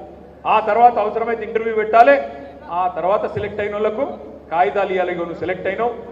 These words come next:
ఉద్యోగం చేయాలి." మరి రేవంత్ రెడ్డి గారు చెప్తున్నారు, "నేను ఇచ్చేసిన ఉద్యోగాలని." రేవంత్ రెడ్డి వచ్చినాక నోటిఫికేషన్లు ఎన్ని ఇచ్చిండు? ఎన్ని నోటిఫికేషన్లు వచ్చినాయి? మీరు నిజంగా గ్రాడ్యుయేట్సేనా? ఎన్ని నోటిఫికేషన్లు వచ్చినాయి రేవంత్ రెడ్డి వచ్చినాక?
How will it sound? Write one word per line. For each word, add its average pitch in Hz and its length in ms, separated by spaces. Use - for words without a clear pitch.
ఉద్యోగం 175 400
చేయాలి." 147 280
మరి 208 100
రేవంత్ 233 340
రెడ్డి 240 180
గారు 240 160
చెప్తున్నారు, 226 380
"నేను 208 120
ఇచ్చేసిన 240 400
ఉద్యోగాలని." 196 580
రేవంత్ 240 380
రెడ్డి 247 180
వచ్చినాక 247 380
నోటిఫికేషన్లు 233 600
ఎన్ని 226 140
ఇచ్చిండు? 269 340
ఎన్ని 220 140
నోటిఫికేషన్లు 254 600
వచ్చినాయి? - 560
మీరు 160 100
నిజంగా 165 300
గ్రాడ్యుయేట్సేనా? 170 640
ఎన్ని 185 140
నోటిఫికేషన్లు 233 600
వచ్చినాయి 240 260
రేవంత్ 220 260
రెడ్డి 226 180
వచ్చినాక? 220 300